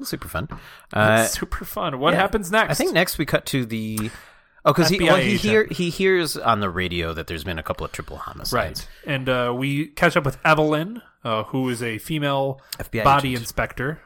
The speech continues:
Speaker 2: F B I.
Speaker 1: Oh, God. <laughs>
Speaker 2: What?
Speaker 1: Uh, I'm just, I'm just very happy that fifteen-year-old Chris bought a shirt at Hot Topic. <laughs>
Speaker 2: Oh, absolutely did not. You wo-, you wore one of those, uh, uh,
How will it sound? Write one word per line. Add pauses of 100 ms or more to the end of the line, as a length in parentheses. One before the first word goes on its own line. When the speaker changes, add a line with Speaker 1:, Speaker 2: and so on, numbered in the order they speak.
(140)
Speaker 2:
F
B
I.
Speaker 1:
Oh,
God.
<laughs> (760)
Speaker 2:
What? (300)
Speaker 1:
Uh, (200)
I'm
just,
I'm
just
very
happy
that
fifteen-year-old
Chris
bought
a
shirt
at
Hot
Topic.
<laughs>
Speaker 2:
Oh,
absolutely
did
not.
You
wo-, (480)
you
wore
one
of
those,
uh, (560)
uh,